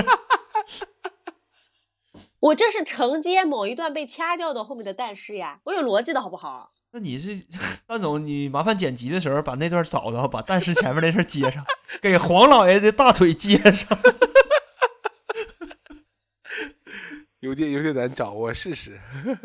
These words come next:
Speaker 3: <laughs> 要不看随便哪个地方合适就淡一下吧。
Speaker 1: 嗯，虽然我总结下来呢，
Speaker 3: 嗯。
Speaker 1: 感觉我们的这个内容啊，可以提供的干货不是特别的多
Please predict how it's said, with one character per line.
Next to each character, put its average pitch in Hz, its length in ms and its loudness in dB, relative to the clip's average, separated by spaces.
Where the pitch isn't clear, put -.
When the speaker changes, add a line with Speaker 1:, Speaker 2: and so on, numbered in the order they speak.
Speaker 3:
<laughs> - 640 -12
要 247 160 -6
不 170 100 -10
看 143 280 -6
随 127 160 -8
便 175 200 -6
哪 113 120 -8
个 113 60 -12
地 151 100 -8
方 131 120 -4
合 110 200 -10
适 143 160 -12
就 127 140 -10
淡 170 300 -6
一 120 60 -10
下 104 160 -10
吧。 110 200 -12
Speaker 1:
嗯， 196 680 -8
虽 - 180 0
然 262 160 4
我 247 100 0
总 180 200 -6
结 185 160 -6
下 220 180 -8
来 175 160 -8
呢， 175 320 -12
Speaker 3:
嗯。 131 340 -20
Speaker 1:
感 175 260 -10
觉 185 580 -2
我 190 120 -6
们 185 160 -4
的 247 160 -4
这 254 160 -6
个 240 80 -2
内 247 220 0
容 160 260 -4
啊， 156 220 -12
可 214 160 -6
以 202 80 -2
提 202 180 -6
供 214 140 -4
的 214 100 -4
干 220 260 -4
货 233 160 -4
不 175 160 -8
是 180 60 -12
特 196 100 -14
别 190 140 -6
的 175 140 -4
多 180 420 -4